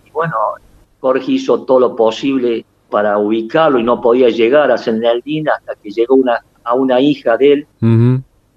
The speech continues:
Speaker 1: le comentó todo lo que había estado en Inglaterra y que los soldados ingleses lo querían conocer a su padre.
Speaker 2: Ujú.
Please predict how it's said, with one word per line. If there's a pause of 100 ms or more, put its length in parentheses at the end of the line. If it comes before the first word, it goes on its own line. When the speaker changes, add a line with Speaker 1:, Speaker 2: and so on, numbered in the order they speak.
(140)
Speaker 1:
le
comentó
todo
lo (220)
que
había
estado
en
Inglaterra
y
que
los (180)
soldados
ingleses (240)
lo
querían
conocer
a
su
padre. (420)
Speaker 2:
Ujú.